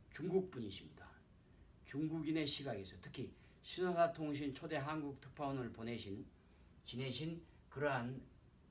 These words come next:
중국과 한국 그리고 전 세계를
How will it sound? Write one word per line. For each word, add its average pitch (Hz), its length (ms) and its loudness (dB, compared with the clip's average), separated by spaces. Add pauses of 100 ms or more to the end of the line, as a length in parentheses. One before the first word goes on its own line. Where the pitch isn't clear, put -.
(320)
중국과 143 640 -4
한국 139 420 -2
그리고 117 280 -4
전 143 240 -2
세계를 151 560 0